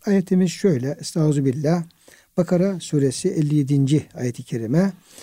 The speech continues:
وَظَلَّلْنَا عَلَيْكُمُ الْغَمَامَ وَأَنْزَلْنَا عَلَيْكُمُ الْمَنَّ وَالسَّلْوَى كُلُوا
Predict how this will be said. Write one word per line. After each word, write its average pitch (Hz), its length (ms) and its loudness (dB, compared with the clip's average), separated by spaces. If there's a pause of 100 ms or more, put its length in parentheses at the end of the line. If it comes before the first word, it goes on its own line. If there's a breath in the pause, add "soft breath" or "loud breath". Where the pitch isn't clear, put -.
(460 loud breath)
وَظَلَّلْنَا 170 2000 2 (120)
عَلَيْكُمُ 156 580 2 (100)
الْغَمَامَ 139 680 0 (920 soft breath)
وَأَنْزَلْنَا 196 920 4 (240)
عَلَيْكُمُ 165 540 2 (120)
الْمَنَّ 156 520 4 (340)
وَالسَّلْوَى 135 720 0 (800 loud breath)
كُلُوا 180 340 4